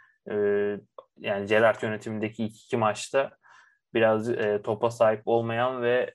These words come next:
rakibini karşılayıp ona karşı, onun üzerinden bir pozisyon üretmeye, gol bulmaya çalışan bir,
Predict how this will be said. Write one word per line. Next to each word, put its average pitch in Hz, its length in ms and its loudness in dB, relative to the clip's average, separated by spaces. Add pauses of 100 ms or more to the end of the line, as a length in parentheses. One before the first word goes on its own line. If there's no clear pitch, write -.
rakibini 110 640 -4 (800)
karşılayıp 113 720 0 (200)
ona 117 340 2
karşı, 107 440 0
onun 117 280 -4
üzerinden 113 600 -2
bir 110 120 -8
pozisyon 110 440 -2
üretmeye, 107 680 0
gol 107 260 2
bulmaya 107 280 0
çalışan 104 500 -4
bir, 101 140 2